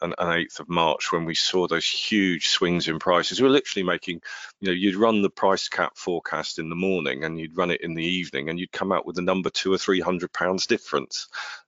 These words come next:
And that, you know, that to a, to a great extent is, is almost borders on the meaningless beyond, y-, you know, if this carries on like this, there will be very substantial, uh, increases. So,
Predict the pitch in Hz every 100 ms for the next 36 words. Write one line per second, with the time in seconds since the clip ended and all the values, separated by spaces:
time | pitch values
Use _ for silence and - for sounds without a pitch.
0 | - 107 104 _ - - _ - 80 90
1 | - 80 - _ - 92 104 87 - 71
2 | - - 85 - 95 - 92 82 76 -
3 | - 85 80 85 80 82 95 92 73 65
4 | 64 - 87 90 78 78 - - - -
5 | _ 82 - 87 80 82 87 - - 82
6 | 82 78 85 76 71 - 78 - - 80
7 | 82 80 82 85 80 78 - - 85 78
8 | - - 73 - - - - - 76 73
9 | - 90 82 - - - - - - -